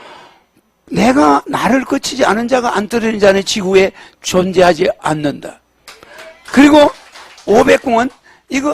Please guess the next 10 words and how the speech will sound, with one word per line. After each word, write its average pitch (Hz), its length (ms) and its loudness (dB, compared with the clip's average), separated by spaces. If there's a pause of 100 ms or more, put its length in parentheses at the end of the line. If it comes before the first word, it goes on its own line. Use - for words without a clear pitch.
안 214 260 -6
떨어진 320 460 -6
자들이 294 560 -6
간다. - 440 -16 (960)
알겠죠? 185 480 2
전부? 170 520 2 (680)
그 269 100 0
뭐 247 200 4
하는 269 160 2
사람들이야? 262 720 0